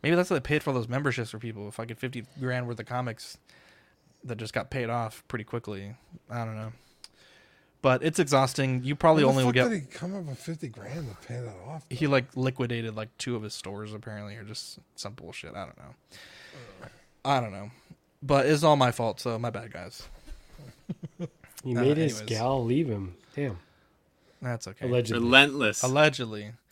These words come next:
Speaker 1: It's really <laughs> we-, it's such a weird situation 'cause, like, his kid doesn't like him, but his kid is on our side. And his ex-partner hates him, and she's on our side,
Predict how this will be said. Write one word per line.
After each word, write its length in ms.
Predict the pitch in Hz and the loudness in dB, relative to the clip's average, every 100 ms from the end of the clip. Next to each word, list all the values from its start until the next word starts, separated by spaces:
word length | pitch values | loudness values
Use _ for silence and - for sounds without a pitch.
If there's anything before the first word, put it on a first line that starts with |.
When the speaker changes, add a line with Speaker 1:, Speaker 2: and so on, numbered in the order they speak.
| - - _ _ _ | -20 -20 _ _ _
Speaker 1:
It's 200 | 175 - | 2 2
really 180 | 294 240 | 2 2
<laughs> 20 | |
we-, 80 | 170 - - - - - | 6 6 6 0 -6 0
it's 140 | - | 2
such 260 | - 262 262 | 6 4 6
a 100 | 214 | 4
weird 880 | 123 120 - 139 165 151 135 127 117 - - _ _ _ | 2 -4 -4 0 2 2 2 -2 -10 -16 -20 _ _ _
situation 760 | - 147 139 127 131 - 127 | -4 -2 0 2 2 0 -2
'cause, 280 | 123 127 113 | -2 -4 -2
like, 180 | 117 107 - _ _ _ _ - | -4 -6 -10 _ _ _ _ -6
his 280 | 127 120 - | -6 -6 -6
kid 220 | - 165 | 0 2
doesn't 240 | 151 143 127 | 2 0 0
like 220 | 135 131 | -2 -2
him, 240 | 135 131 | -2 -2
but 100 | 127 | -2
his 160 | 117 107 | -4 -6
kid 260 | - 151 135 | -6 -2 0
is 120 | 123 | 0
on 100 | 117 | 0
our 120 | 131 | 0
side. 560 | - 127 123 123 117 123 _ _ _ _ _ _ - | 0 0 0 -2 -6 -12 _ _ _ _ _ _ -10
And 140 | 120 117 | -6 -6
his 240 | 110 - | -8 -10
ex-partner 880 | 127 127 131 - _ - 135 127 123 117 | -6 -4 -6 -14 _ 0 0 2 -2 -2
hates 280 | 127 120 | -4 -6
him, 240 | 131 120 117 | -6 -6 -6
and 220 | 110 104 | -10 -12
she's 260 | - 135 131 | -8 -6 -2
on 120 | 127 | -2
our 140 | 120 | -2
side, 600 | 117 123 120 117 113 120 | -2 -2 -2 -4 -8 -14